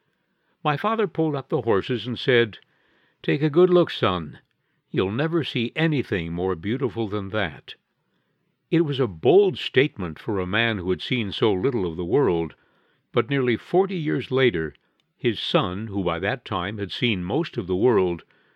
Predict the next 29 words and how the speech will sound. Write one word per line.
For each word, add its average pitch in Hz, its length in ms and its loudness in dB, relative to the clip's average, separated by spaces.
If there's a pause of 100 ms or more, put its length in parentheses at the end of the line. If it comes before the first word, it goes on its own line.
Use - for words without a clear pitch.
(160)
knew 110 340 0
that 85 160 -4
he 104 240 -4
had 90 180 -6
been 82 220 -4
right. 92 440 -4 (920)
We 170 100 2
sat 214 300 0
there 160 220 0
for 123 180 0
a 95 100 2
long 123 440 -2
time, 92 480 -6 (440)
and 123 220 -6
presently 123 560 -2
my 98 200 -4
father 98 420 -2
slapped - 500 -2
the 139 140 -2
horses 98 420 -2
with 104 160 -10
the 113 100 -2
reins, 98 560 0 (460)
and 147 140 -4
without 143 280 -2
a 139 60 2
word 147 520 0 (180)
drove 117 320 0
on. 76 440 -4